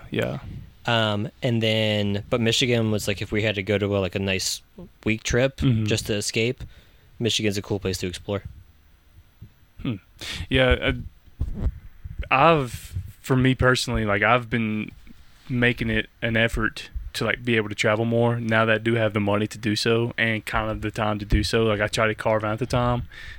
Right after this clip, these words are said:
Speaker 1: And so, you know, last year we went to the Yosemite National Park, and I'm actually going back again in August.
Speaker 2: Yosemite.
Speaker 1: Yosemite, um, to hike the Big Half Dome.
Speaker 2: Oh,
Speaker 1: Uh,
Speaker 2: nice.
Speaker 1: The big, the Big Half Dome. So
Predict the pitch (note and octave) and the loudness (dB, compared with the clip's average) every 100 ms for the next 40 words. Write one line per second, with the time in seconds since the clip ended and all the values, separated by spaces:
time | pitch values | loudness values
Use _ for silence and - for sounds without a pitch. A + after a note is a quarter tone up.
0 | - A#2 G#2+ - G#2+ G#2 G#2 - - - | -10 -6 -2 4 4 6 2 0 -12 -14
1 | - A#2+ A2 A2 A2 A#2+ A2 G#2+ G#2+ G#2+ | 0 2 6 4 4 2 4 4 2 0
2 | G#2+ G2+ G#2 - A2 G#2 G#2 G#2 - G#2 | -2 0 0 2 2 4 2 2 0 -4
3 | - G2+ G2 G2+ - G#2+ G#2+ B2 B2 A2 | -4 -2 -2 -6 -6 -2 2 2 2 2
4 | G#2 G#2+ G#2+ G2+ A2+ A2 G#2 G2 G#2 G#2 | 2 2 0 0 2 4 4 0 -4 2
5 | G#2 G#2 F#2+ - - - A#2 A2 - A2 | 2 2 0 -2 -4 -6 -4 0 0 2
6 | B2+ B2+ - - - - G#2 G#2+ A2 C3 | 2 0 -4 -18 -6 -2 0 2 4 6
7 | B2+ - - - - A#2 A2 G2+ G2 - | 4 0 -10 -6 2 4 6 2 -2 -6
8 | - A2 B2+ B2 - - A#2+ A#2 A#2+ A#2+ | -2 2 4 2 -2 -6 -2 2 2 4
9 | A#2 G#2+ G2+ G#2 - - D3+ E3+ - E3+ | 4 2 0 -4 -8 -2 4 6 6 4
10 | B2 B2+ B2+ B2 A#2 - B2+ A#2+ A#2+ A#2+ | 4 6 8 6 4 0 0 2 4 4
11 | A#2 A#2 A#2+ | 2 0 0